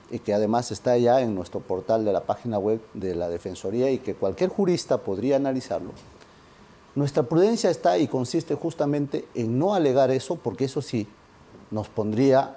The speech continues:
aun cuando está dentro del marco jurídico y de análisis como parte de un todo, ¿no?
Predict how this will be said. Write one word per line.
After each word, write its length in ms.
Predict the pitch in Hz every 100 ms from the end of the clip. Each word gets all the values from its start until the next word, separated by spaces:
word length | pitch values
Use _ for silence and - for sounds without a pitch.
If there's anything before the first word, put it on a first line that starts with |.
| -
aun 340 | 95 107 156
cuando 400 | 151 117 101 90 -
está 360 | - - 135
dentro 360 | 110 131 143 143
del 160 | 104 104
marco 280 | 131 -
jurídico 440 | 127 113 127 147 123
y 40 |
de 120 | 92
análisis 360 | 95 127 127 117
como 280 | - 92 87
parte 360 | - 127 131
de 60 | 143
un 160 | 151 135
todo, 300 | 123 127 214 - - - - -
¿no? 240 | 110